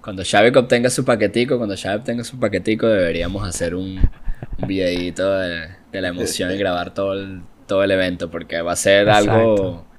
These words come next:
Speaker 2: Pero ya, pero ya vas a ver, te va a salir Zion, te va a salir una vaina así grosera.
Speaker 3: Típico que me sale,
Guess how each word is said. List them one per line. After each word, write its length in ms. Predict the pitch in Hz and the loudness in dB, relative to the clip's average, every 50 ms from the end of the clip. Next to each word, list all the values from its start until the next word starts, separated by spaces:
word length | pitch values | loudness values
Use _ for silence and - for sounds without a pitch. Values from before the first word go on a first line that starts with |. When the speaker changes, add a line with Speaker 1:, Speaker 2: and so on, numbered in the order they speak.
| _ _ | _ _
Speaker 2:
Pero 120 | - 98 104 | -10 -8 -6
ya, 160 | 101 92 - - 98 95 | -6 -6 -6 -8 -10 -8
pero 120 | 104 104 | -6 -4
ya 140 | 104 104 104 | -2 0 0
vas 120 | 107 113 | 0 2
a 180 | 127 123 123 113 | 2 2 2 0
ver, 300 | 98 98 - - - - - | 0 -2 -6 -8 -14 -16 -10
te 80 | - 98 | -4 -4
va 80 | 95 | -2
a 40 | 101 | -2
salir 300 | - 120 110 117 120 113 | -2 -4 -4 -4 -6 -4
Zion, 380 | - - 107 101 98 90 85 82 | 0 0 0 2 0 -2 -6 -10
te 80 | - | -14
va 60 | - | -16
a 40 | - | -16
salir 240 | - - 95 101 104 | -12 -10 -8 -8 -8
una 120 | 98 98 | -6 -6
vaina 240 | 98 98 98 95 98 | -6 -6 -6 -6 -8
así 440 | 98 - 101 90 90 92 90 87 85 - | -10 -10 -10 -8 -8 -8 -10 -10 -10 -10
grosera. 380 | 98 90 85 - - - - - - - - - - | -10 -10 -10 -12 -14 -16 -16 -16 -20 -20 -20 -8 -6
Speaker 3:
Típico 260 | - 120 117 131 147 | -4 -2 0 2 2
que 60 | 160 | 4
me 100 | 160 135 110 | 4 2 2
sale, 720 | - - 117 110 113 120 123 127 120 113 107 104 110 | 0 -2 -4 -2 -2 -2 0 0 0 0 -2 -4 -6